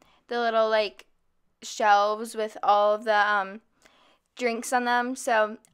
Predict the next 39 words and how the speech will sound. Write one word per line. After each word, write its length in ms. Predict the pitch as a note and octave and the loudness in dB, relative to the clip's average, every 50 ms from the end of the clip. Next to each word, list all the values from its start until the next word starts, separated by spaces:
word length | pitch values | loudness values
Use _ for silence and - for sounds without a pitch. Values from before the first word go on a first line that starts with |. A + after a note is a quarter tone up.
| _ _ _ _ - | _ _ _ _ 0
I 140 | B3+ C4+ | 0 0
had 180 | C#4 C#4+ C#4 C4 | 2 2 0 0
to 100 | C4+ C4+ | 0 -2
add 140 | - A3+ A3+ | -4 -4 -4
those 200 | B3 A3+ A#3 A#3 | -6 -8 -8 -8
in, 240 | - A#3 A#3 A#3 A3+ - - | -6 -6 -6 -6 -8 -6 -2
and 380 | A3 B3 B3 A#3+ A#3 A#3 - - | -2 -2 -2 -2 -6 -10 -14 -16
you 120 | - A3 A3+ | -16 -14 -10
can 160 | - B3 A#3+ | -8 -8 -8
see 120 | - B3+ | -8 -10
they're 160 | A3+ A3+ G#3 G3 | -6 -6 -6 -6
blue, 400 | G3+ A3 B3+ C#4+ D4 C#4+ C#4+ C#4+ | -6 -6 -4 -4 -4 -4 -6 -6
just 220 | - G#3+ G#3+ - | -8 -8 -8 -10
like 160 | G3+ - _ | -12 -14 _
the 80 | - G3 | -12 -8
lights, 380 | - D#4 E4+ F4+ F4 F4 - | -4 -4 -2 -4 -4 -8 -14
so 260 | - - - G3+ F#3 - - | -14 -8 -6 -6 -6 -6 -6
everything 340 | - B3+ C4+ C#4+ - D#4 D4 | -8 -8 -8 -8 -10 -8 -6
matches. 540 | C4+ B3 B3 B3 - - C4+ B3+ B3 B3 - _ _ - - - - - | -4 -4 -4 -6 -8 -8 -8 -8 -8 -10 -12 _ _ -20 -20 -20 -12 -4
Um, 360 | - B3 B3 A#3+ A#3+ A3+ G#3 G3+ | 0 2 2 2 0 -2 -2 2
later, 440 | B3 C4 C#4 C#4+ D4 D4+ D#4 D4+ - | 2 4 4 4 4 4 4 2 2
I 220 | - A3 A#3+ A#3+ B3 | 2 2 2 0 -2
swapped 340 | - - C4 A#3+ A#3 A#3+ | -4 0 0 0 0 2
out 200 | - A#3+ A#3+ A#3+ | 0 -2 0 0
that 180 | A#3+ A3 - F#3+ | -2 -4 -2 -4
menu 380 | F#3+ F#3+ F#3+ G3 G3+ G#3+ A#3+ A#3 | -6 -8 -8 -8 -8 -10 -10 -10
thing 260 | - C4 A#3 A#3 A#3+ | -10 -10 -8 -8 -8
in 80 | A3+ | -8
the 80 | G#3+ G3+ | -8 -10
corner 600 | G3+ - - G3 F#3+ G3 G3 G#3 A3 A#3 B3+ B3 _ - - _ _ - | -10 -8 -6 -4 -4 -4 -4 -4 -4 -4 -6 -8 _ -20 -20 _ _ -2
that 100 | A#3 A3+ | 0 0
I 60 | A#3 | 0
just 180 | A3+ B3 A#3+ - - | 0 -4 -6 -2 2
added, 420 | A3 A3+ A3+ A3+ A#3 A3 A3 G#3+ - | 4 4 4 4 2 -2 -4 -2 0
um, 280 | A3 A3 G#3+ G#3 G3+ | 2 2 2 0 -2
for 120 | A3 - C4+ | -2 0 0
a 60 | C#4 | 0
T 260 | C#4+ - C#4 B3+ A#3 | 0 -4 -8 -8 -8
V. 320 | G#3 G#3 G3+ G3+ G3+ A3+ | -8 -8 -10 -8 -10 -12